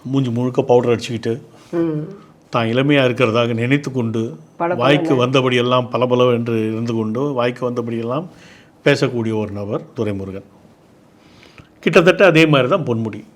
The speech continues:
Speaker 2: ம்.
Speaker 1: இவர்களெல்லாம் வயசாயிட்டதால, வயசாகும்போது கொஞ்சம் பைத்தியமும் பிடிக்கும் சில பேருக்கு.
Speaker 2: இல்ல, ரஜினியோட விஷயத்த ஃபாலோ பண்றாங்களே என்னவோ, அந்த வயசானாலும் உங்க அழகும் ஸ்டைலும் இன்னும் போகலன்னு சொல்லி.
Speaker 1: <laughs>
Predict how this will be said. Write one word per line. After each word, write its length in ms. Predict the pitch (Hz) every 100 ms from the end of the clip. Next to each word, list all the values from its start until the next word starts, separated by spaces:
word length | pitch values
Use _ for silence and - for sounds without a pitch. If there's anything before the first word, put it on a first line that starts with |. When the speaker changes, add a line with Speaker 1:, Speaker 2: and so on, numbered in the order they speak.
| _
Speaker 2:
ம். 280 | 170 165 151
Speaker 1:
இவர்களெல்லாம் 560 | 160 151 151 175 170 135
வயசாயிட்டதால, 1200 | 180 180 165 151 147 131 117 117 151 107 117 185 185 - _ _ _ - - -
வயசாகும்போது 760 | 175 175 170 147 139 139 170
கொஞ்சம் 240 | 147 135 117
பைத்தியமும் 400 | 139 147 143 131
பிடிக்கும் 240 | 120 107
சில 160 | - 110
பேருக்கு. 340 | 110 202 - -
Speaker 2:
இல்ல, 200 | 190 170
ரஜினியோட 600 | 165 180 262 269 233 202
விஷயத்த 420 | 185 185 202 208
ஃபாலோ 220 | 175 175 185
பண்றாங்களே 460 | 156 151 147 151 151
என்னவோ, 340 | 147 143 139
அந்த 460 | 143 151 143 143 139
வயசானாலும் 720 | 160 185 202 214 165 156 165
உங்க 160 | 165 151
அழகும் 420 | 143 160 180 180 -
ஸ்டைலும் 220 | 156 147
இன்னும் 260 | 151 147 156
போகலன்னு 460 | 156 156 151 147 156
சொல்லி. 300 | - - 156 - _ _ _ _
Speaker 1:
<laughs> 400 | - - - -